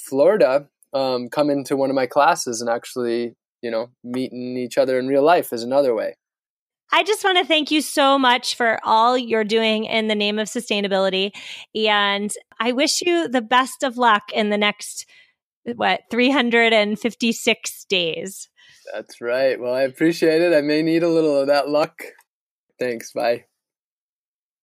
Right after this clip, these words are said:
Speaker 2: I hope you enjoyed that interview with Rob Greenfield. If you are interested in following his journey,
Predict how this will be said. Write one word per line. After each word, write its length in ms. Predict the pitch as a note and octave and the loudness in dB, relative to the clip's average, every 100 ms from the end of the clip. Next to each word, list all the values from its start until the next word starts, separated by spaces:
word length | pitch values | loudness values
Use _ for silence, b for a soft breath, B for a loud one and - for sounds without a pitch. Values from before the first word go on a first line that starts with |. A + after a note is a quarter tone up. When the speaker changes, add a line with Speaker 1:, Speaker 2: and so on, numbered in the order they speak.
| _ _ _ _ _ _ _ _ | _ _ _ _ _ _ _ _
Speaker 2:
I 120 | B3 | 0
hope 240 | B3+ D#4+ D4 | 0 0 -2
you 100 | C#4+ | -4
enjoyed 480 | B3+ A#3+ A3+ A3 G#3+ | -4 0 4 4 2
that 240 | G#3+ A3+ - | 0 0 2
interview 460 | B3 C#4+ C4+ C#4+ | -2 -2 0 0
with 180 | C4 A3+ | 0 -2
Rob 320 | G#3+ G3 F#3 F#3+ | 0 0 0 -6
Greenfield. 760 | - B3+ C4 A#3+ B3+ B3 B3 - B B B B _ _ - | -6 -4 -4 -2 0 0 -2 -10 B B B B _ _ -4
If 180 | D4 D4 | -4 0
you 80 | D#4+ | 2
are 60 | |
interested 560 | C#4 B3 B3 A#3 A#3+ A3 | 2 0 -2 -4 -4 -4
in 160 | G3 F#3+ | -4 0
following 420 | A#3+ C4 C#4 A3+ | 2 4 2 0
his 180 | G#3 F3 | -2 -4
journey, 500 | E3+ D#3 D3+ D3+ | -4 -2 -4 -6